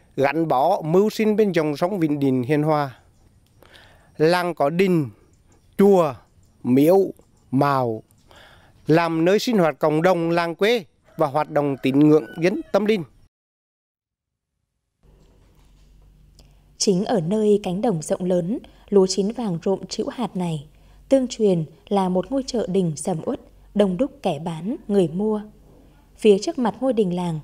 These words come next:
Speaker 2: đang tọa lạc hiện nay là một bến sông tấp nập thuyền ghe, theo dòng sông Đào Vĩnh Định đưa các mặt hàng đi muôn nơi. Cũng theo lời của các vị cao niên trong làng, thì sau này tuy chợ không còn,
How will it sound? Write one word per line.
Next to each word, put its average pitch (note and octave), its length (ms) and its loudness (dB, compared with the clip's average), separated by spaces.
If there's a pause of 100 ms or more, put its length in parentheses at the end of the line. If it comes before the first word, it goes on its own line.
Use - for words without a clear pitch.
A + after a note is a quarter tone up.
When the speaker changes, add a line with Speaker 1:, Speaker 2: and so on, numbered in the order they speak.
(200)
Speaker 2:
đang G#3+ 320 -4
tọa G#3 160 -6
lạc F3+ 300 -4
hiện F#3+ 180 -4
nay G3+ 260 -4 (280)
là F#3+ 280 -2
một F3 220 -2
bến F#3 180 -4
sông B3 340 -4 (200)
tấp D#4+ 180 -2
nập A3 160 -2 (200)
thuyền G3 260 -2 (100)
ghe, G3+ 280 -6 (340)
theo C4+ 200 -4
dòng G#3+ 200 -4
sông B3+ 260 -8
Đào F3 300 -8
Vĩnh A#3 180 -4
Định A3 180 -2 (340)
đưa G3+ 240 2
các C4+ 180 -10
mặt A#3 180 -4
hàng F3 300 -6 (120)
đi G#3 140 -2
muôn G3+ 260 -4
nơi. F#3+ 300 -4 (1300)
Cũng A3+ 340 4
theo B3 200 -4
lời G3 280 0
của E3+ 80 -4
các B3+ 260 -8
vị A3 200 -4
cao A#3 140 -6
niên A3 240 -2
trong G#3+ 220 -8
làng, F#3 260 -4 (420)
thì G3+ 300 4 (100)
sau C#4 120 -8
này F#3+ 300 -4 (280)
tuy G#3+ 360 2
chợ G3+ 260 -2
không C4 220 -6
còn, F#3 280 -4